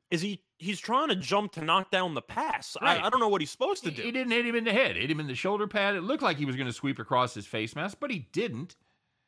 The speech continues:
Speaker 2: Um, you know, Scott, they had, what did they get? They had ninety-two, they had ninety-two yards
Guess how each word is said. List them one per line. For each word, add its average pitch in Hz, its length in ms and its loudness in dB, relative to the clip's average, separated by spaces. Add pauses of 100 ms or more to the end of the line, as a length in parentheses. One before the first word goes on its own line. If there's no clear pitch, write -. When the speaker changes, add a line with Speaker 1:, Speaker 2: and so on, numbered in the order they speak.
(300)
Speaker 2:
Um, 131 580 4
you 143 140 -2
know, 180 160 4
Scott, 202 440 4 (140)
they 135 160 -2
had, 139 300 2
what 143 80 -2
did 139 80 -4
they 127 80 0
get? 110 160 -4
They 123 80 0
had 113 160 -2
ninety-two, 143 720 -2
they 123 100 -4
had 120 140 -2
ninety-two 156 580 -4
yards 135 600 0